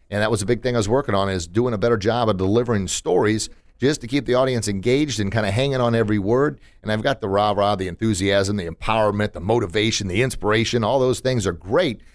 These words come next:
but I wanna do a better job of telling the stories. So it, um, we, the only way to improve on anything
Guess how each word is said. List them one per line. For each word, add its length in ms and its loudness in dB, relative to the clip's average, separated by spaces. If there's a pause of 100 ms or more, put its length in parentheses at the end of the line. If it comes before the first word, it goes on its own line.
(180)
but 100 -2
I 40 2
wanna 200 0
do 160 2
a 40 2
better 240 0
job 320 0
of 80 -2
telling 320 0
the 60 -6
stories. 460 0
So 280 -4 (320)
it, 320 -4
um, 380 0 (140)
we, 200 0
the 140 0
only 200 2
way 180 2
to 120 2
improve 380 0
on 140 2
anything 520 -2